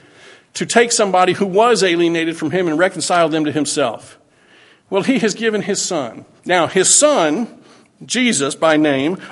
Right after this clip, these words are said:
only appears in our passage in verse five. Verse five of chapter two,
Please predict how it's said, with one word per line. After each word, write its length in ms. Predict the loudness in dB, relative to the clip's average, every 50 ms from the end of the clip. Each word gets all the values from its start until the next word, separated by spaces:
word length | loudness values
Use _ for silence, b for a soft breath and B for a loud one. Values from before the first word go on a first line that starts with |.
| B
only 300 | B 2 2 2 2 0 -2
appears 380 | -4 -2 0 0 0 0 0
in 80 | -2 -2
our 160 | -2 -2 -2
passage 460 | 0 0 2 2 2 0 -2 -4 -4
in 100 | -4 -4
verse 240 | -2 -2 -2 -2 -2
five. 960 | -6 -8 -12 -18 -18 -10 -4 -2 0 2 2 2 2 2 0 0 -2 -8 -16 -20 _ _ b b b b b b b
Verse 180 | b -6 -4 -4
five 300 | -2 0 2 2 2 0
of 80 | -2
chapter 380 | -2 -2 -2 -2 -2 -4 -6 -4
two, 340 | -2 0 2 2 2 0